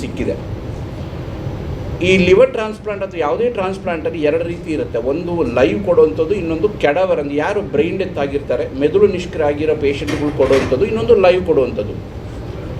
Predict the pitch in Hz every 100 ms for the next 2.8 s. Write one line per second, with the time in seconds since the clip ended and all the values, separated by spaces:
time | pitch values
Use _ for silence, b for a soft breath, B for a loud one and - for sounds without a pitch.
0 | - - - - - - 135 156 190 233
1 | 247 226 190 - - - - - - 151
2 | 202 208 190 170 160 196 220